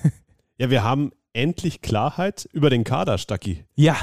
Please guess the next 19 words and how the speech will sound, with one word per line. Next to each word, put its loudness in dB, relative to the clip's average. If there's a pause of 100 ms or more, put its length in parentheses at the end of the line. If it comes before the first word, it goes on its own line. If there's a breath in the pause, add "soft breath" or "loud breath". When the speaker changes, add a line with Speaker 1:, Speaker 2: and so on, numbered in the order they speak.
(140)
Speaker 2:
Gordon 0
Herbert 0
hat -2
seine -2
zwölf -4
Mann -2
beieinander, 0
die 0
für -6
Deutschland -4 (440)
die 4
Eurobasket 2
spielen 0
werden. 2
Das -2
werden 0
wir 0
natürlich -2
thematisieren. 0